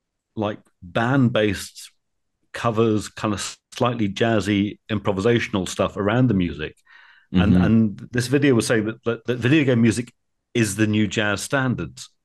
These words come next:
Speaker 1: Because
Speaker 2: Totally.
Speaker 1: people, because pe-, 'cause people know the music really, really well.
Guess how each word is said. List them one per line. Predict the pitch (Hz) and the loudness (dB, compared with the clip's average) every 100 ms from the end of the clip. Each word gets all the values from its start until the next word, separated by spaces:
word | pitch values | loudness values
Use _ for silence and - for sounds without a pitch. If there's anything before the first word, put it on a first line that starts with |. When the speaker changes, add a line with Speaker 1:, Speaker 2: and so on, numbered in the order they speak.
| _ _ - - 147 | _ _ -12 -6 -2
Speaker 1:
Because | - - | 2 4
Speaker 2:
Totally. | 117 101 | 4 4
Speaker 1:
people, | 156 151 139 - - _ _ - | 2 0 -2 -10 -20 _ _ -6
because | 127 131 127 | 0 0 0
pe-, | 147 | -2
'cause | 135 131 127 - - - | 0 -2 -2 -12 -20 -4
people | 170 170 156 | -2 2 2
know | 139 160 165 | 4 6 4
the | 143 | 4
music | 147 123 131 | 4 2 0
really, | 107 107 131 131 123 | -4 0 2 2 2
really | 113 113 104 98 | 0 0 0 0
well. | 104 71 - 110 | -2 -2 -10 -16